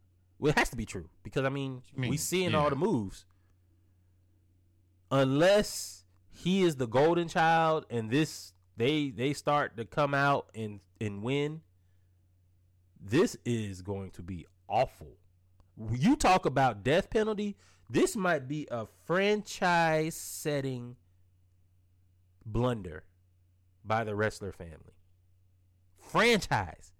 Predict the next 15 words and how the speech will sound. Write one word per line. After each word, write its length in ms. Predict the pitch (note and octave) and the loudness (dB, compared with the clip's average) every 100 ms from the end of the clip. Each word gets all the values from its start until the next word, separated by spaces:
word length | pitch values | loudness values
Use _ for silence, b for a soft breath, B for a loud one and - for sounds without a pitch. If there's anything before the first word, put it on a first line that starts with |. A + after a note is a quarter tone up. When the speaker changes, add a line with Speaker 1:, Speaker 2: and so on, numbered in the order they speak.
| _ _ _ _ _ _ _ _ - | _ _ _ _ _ _ _ _ -4
Speaker 1:
You 220 | B2 B3+ | 2 4
fired 380 | - F3 D#3 C3 | 4 4 4 2
Speaker 2:
And 80 | A#2 | 0
Speaker 1:
Schlink, 440 | - A3 A#3+ C#3+ | 0 4 4 4
Speaker 2:
there's 280 | D#3 E3+ D#3+ | 2 2 4
Speaker 1:
who 60 | |
Speaker 2:
a 40 | D3 | 2
Speaker 1:
is 120 | C3+ | 2
the 540 | C3+ D3 C#3+ C3+ C3+ - _ _ _ _ _ _ _ _ _ - | 0 2 2 -2 -6 -14 _ _ _ _ _ _ _ _ _ -2
front 180 | G#3+ A#3 | 2 4
office 280 | G#3 F#3+ | 2 0
employee 320 | D#3+ G#3 G#3 G3 | -4 -2 0 0
of 80 | |
the 120 | A2 F#2+ | -2 -6
year. 400 | F#4 A#4 F4 | 2 4 2